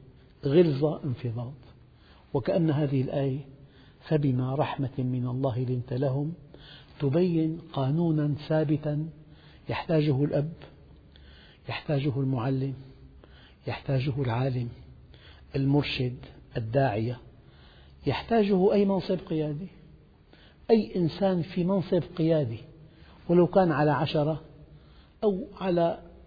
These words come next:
أعلى مستوى بحاجة لهذه الآية التي تعنون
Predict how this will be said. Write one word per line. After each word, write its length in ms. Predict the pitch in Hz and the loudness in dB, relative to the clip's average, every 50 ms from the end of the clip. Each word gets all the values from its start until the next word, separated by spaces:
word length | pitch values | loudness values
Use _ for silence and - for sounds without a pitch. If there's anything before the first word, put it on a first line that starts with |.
| - - - - - - - - - 214 | -20 -20 -20 -20 -20 -20 -18 -6 0 2
أعلى 360 | 185 165 175 175 170 170 165 | 2 4 4 4 2 2 2
مستوى 520 | 170 165 - - - - 139 139 143 143 - - - - - - - - - - - - - - - - 208 | 0 -2 -4 -4 -4 -4 -2 -2 -2 -6 -10 -16 -20 -20 -20 -20 -20 -20 -20 -20 -20 -20 -20 -20 -12 -6 -4
بحاجة 380 | 151 - - 214 190 180 175 | -2 0 2 2 4 4 4
لهذه 420 | 156 160 139 147 151 139 147 131 135 | 4 4 2 0 0 -2 -2 -4 -4
الآية 340 | 156 - 160 147 147 156 139 - - - - - - - - - - - - - - - - - - - - - - 147 | -4 -4 -6 -6 -8 -8 -10 -14 -20 -20 -20 -20 -20 -20 -20 -20 -20 -20 -20 -20 -20 -20 -20 -20 -20 -20 -18 -6 -2 2
التي 480 | 156 175 165 - 185 170 165 165 - - - - - - - - - - | 2 2 2 2 2 2 2 0 -2 -8 -16 -20 -20 -20 -20 -20 -8 2
تعنون 760 | - 156 139 135 196 196 180 165 160 160 175 175 170 185 - | 6 6 6 8 6 6 6 6 6 6 4 2 0 -4 -6